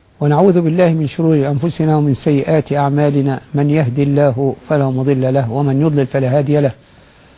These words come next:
وأشهد أن لا إله إلا الله وحده لا شريك له الذي علمنا: "واذكروا إذ أنتم قليل مستضعفون في الأرض تخافون أن يتخطفكم الناس فآواكم وأيدكم بنصره ورزقكم من الطيبات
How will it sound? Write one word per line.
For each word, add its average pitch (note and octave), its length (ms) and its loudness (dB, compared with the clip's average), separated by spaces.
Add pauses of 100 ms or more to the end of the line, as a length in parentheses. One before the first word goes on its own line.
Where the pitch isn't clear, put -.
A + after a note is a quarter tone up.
(540)
وأشهد F#3 320 2
أن F3 220 2
لا F3+ 220 4
إله D#3+ 400 0
إلا D#3 200 -4
الله C#3+ 300 0
وحده C#3+ 320 0
لا C#3+ 120 0
شريك C3+ 360 -2
له B2 120 -4 (840)
الذي D3 300 2
علمنا: D3 540 0 (1200)
"واذكروا E3+ 500 2
إذ D3+ 100 -2
أنتم E3+ 380 -2
قليل E3+ 320 0
مستضعفون D3+ 760 0
في - 100 -6
الأرض D3 320 -2
تخافون D3 640 0
أن C#3+ 140 -2
يتخطفكم C#3 840 -4
الناس C#3 500 -2
فآواكم D3+ 680 2 (580)
وأيدكم D#3+ 640 2
بنصره E3 440 -2 (140)
ورزقكم D#3 580 0
من D3+ 160 -2
الطيبات C#3+ 680 0